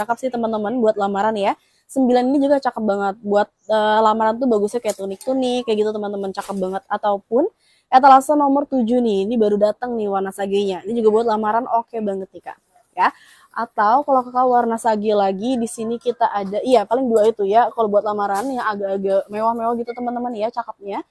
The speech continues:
Seperti itu ya. Untuk Kakak, eh, untuk Kakak Hai Lilis ya, berarti antara tujuh dan juga sembilan ya. Kakak boleh pilih nih, lebih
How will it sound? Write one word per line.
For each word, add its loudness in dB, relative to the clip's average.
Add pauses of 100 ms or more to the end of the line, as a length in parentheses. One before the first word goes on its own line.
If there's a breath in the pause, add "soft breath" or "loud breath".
(260)
Seperti -4
itu -2
ya. -2 (320)
Untuk 0
Kakak, 2
eh, 4 (640)
untuk 2
Kakak 6
Hai 2
Lilis 2
ya, 0
berarti 0
antara 0
tujuh -4 (320)
dan 6
juga 4
sembilan 0
ya. 0 (240)
Kakak 0
boleh 4
pilih 2
nih, 2
lebih 0